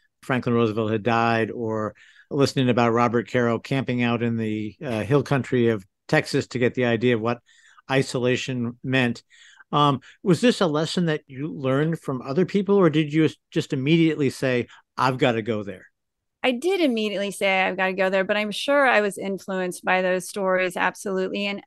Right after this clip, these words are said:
Speaker 2: and of course, influenced by being at National Geographic, because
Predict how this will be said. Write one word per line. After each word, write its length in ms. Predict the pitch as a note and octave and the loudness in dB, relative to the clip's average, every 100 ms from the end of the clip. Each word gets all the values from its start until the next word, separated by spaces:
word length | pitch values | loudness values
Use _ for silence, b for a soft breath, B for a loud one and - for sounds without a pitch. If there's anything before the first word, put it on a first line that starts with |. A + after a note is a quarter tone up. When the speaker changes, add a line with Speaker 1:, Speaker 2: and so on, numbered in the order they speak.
| - | -6
Speaker 2:
and 180 | G#3+ G#3 | -4 -4
of 100 | - _ | -8 _
course, 480 | - C4+ C4+ A3+ - | -4 2 4 2 -4
influenced 580 | G3+ F#3+ F3+ F#3 F3+ - | -8 -8 -6 -8 -8 -4
by 160 | F3 | -2
being 300 | E3+ F#3+ F#3 | -2 -2 -2
at 80 | F3+ | -2
National 340 | F3 E3+ - E3+ | -2 -2 -6 -8
Geographic, 720 | F3+ E3 E3+ F3 - F3+ F3 | -6 -4 -4 -4 -4 -10 -8
because 480 | F#3 G3 G3 F3+ | -10 -6 -6 -6